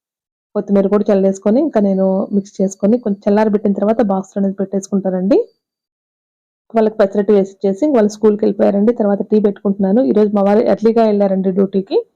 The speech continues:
అందుకోసమే నా ఒక్కదానికోసమే టీ పెట్టుకుంటున్నాను అనమాట. టీలో కొంచెం మిరియాలు, అలాగే ఒక యాలక్కాయ దంచేసుకొని వేసుకుంటున్నానండి.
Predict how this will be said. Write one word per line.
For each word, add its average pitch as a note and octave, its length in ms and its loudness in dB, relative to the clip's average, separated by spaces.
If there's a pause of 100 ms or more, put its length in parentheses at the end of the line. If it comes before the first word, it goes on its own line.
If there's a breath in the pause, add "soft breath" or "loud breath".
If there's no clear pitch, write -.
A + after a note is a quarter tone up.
(340)
అందుకోసమే G#3+ 440 -2
నా A#3 120 0
ఒక్కదానికోసమే G3+ 640 0
టీ G#3+ 140 2
పెట్టుకుంటున్నాను F#3+ 540 -4
అనమాట. G3 280 -4 (540 soft breath)
టీలో A#3 240 2
కొంచెం A3 420 0 (120)
మిరియాలు, G3+ 500 2
అలాగే G#3 320 0
ఒక A3 180 -2
యాలక్కాయ G3+ 440 -2
దంచేసుకొని G3 540 -4
వేసుకుంటున్నానండి. G3 720 -2